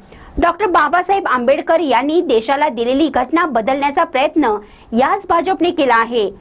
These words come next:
विद्यमान आमदारांनी विकास कामे करताना पक्ष कार्यकर्ते बघून कामे केली आहेत, असा आरोप त्यांनी यावेळी केला. यावेळी श्रीकांत संगपाळ म्हणाले की निपाणी मतदारसंघाच्या इतिहासात भ्रष्टाचाराचे आरोप झालेले एकमेव आमदार म्हणजे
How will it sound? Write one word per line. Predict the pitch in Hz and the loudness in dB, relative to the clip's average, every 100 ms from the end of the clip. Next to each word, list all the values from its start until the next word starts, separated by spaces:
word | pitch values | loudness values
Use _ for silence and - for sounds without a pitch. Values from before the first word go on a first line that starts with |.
| - - 220 | -20 -10 -2
विद्यमान | 226 196 254 269 285 | -2 0 0 0 0
आमदारांनी | 294 269 262 285 320 277 311 | -2 -2 0 0 0 0 0
विकास | 262 294 330 320 | 0 0 0 0
कामे | - 330 339 | 0 0 2
करताना | 359 294 277 320 311 | 2 0 0 -2 -2
पक्ष | 339 330 320 - | 0 -2 -2 -2
कार्यकर्ते | 381 339 269 277 311 311 | 0 2 0 2 0 0
बघून | 339 247 247 415 | 0 0 0 0
कामे | 392 370 339 | 2 0 0
केली | 320 247 | 0 2
आहेत, | 233 226 214 196 - - - | 2 2 -2 -4 -14 -14 -4
असा | 302 311 370 | -2 0 0
आरोप | 339 277 262 269 - | 2 2 2 0 -2
त्यांनी | 247 247 | -2 0
यावेळी | 233 226 233 | 0 2 0
केला. | 233 226 185 - - - | 0 0 0 -6 -20 -4
यावेळी | 226 262 320 220 220 - - - | 0 2 2 -4 -8 -14 -12 -2
श्रीकांत | 339 349 359 392 | 0 2 2 0
संगपाळ | 415 294 240 - 285 | 0 -2 -2 0 2
म्हणाले | 330 339 349 370 | 2 2 2 2
की | 349 220 220 - - | 0 0 -2 -10 -4
निपाणी | 302 349 359 381 427 | 2 2 2 0 2
मतदारसंघाच्या | 427 381 339 349 - 240 240 254 294 | 0 0 0 -2 -2 0 0 0 -2
इतिहासात | 240 226 254 302 277 220 - - - - - - | 0 0 0 2 2 0 -4 -18 -20 -20 -20 -6
भ्रष्टाचाराचे | - 262 - 370 381 349 370 392 | -2 -2 0 0 2 2 2 0
आरोप | 254 240 262 247 | 2 2 2 0
झालेले | 262 240 240 | 0 2 2
एकमेव | 277 285 285 359 403 440 | 2 0 0 0 0 0
आमदार | 294 269 233 262 | 0 0 0 0
म्हणजे | 285 349 277 214 | 2 2 2 -2